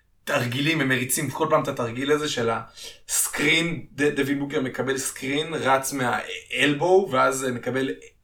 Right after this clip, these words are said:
אנד אוף מסאריץ' בדרך כלל, ואז, אה, הוא מקבל, אה, זריקה ממש ממש פנויה מחצי מרחק, זה תרגיל שהם ממש אוהבים.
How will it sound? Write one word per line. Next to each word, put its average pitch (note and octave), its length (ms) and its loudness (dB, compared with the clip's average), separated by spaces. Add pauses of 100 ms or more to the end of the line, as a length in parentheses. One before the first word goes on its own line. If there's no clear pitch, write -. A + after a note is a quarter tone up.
(120)
אנד D3+ 160 0
אוף D3+ 180 2
מסאריץ' D3 840 0 (400)
בדרך D#3 380 0
כלל, F#3+ 300 4
ואז, C#3 320 2
אה, C3 100 2
הוא B2 100 0
מקבל, C3 720 -2
אה, A#2+ 240 0
זריקה A#2+ 880 2
ממש C3 240 -4
ממש D3+ 140 -2
פנויה C3 440 -4
מחצי C3 440 -4
מרחק, C#3+ 200 -2
זה D#3 80 -8
תרגיל A#2 220 -8
שהם B2 200 -8
ממש B2 160 -10
אוהבים. C#3 280 -2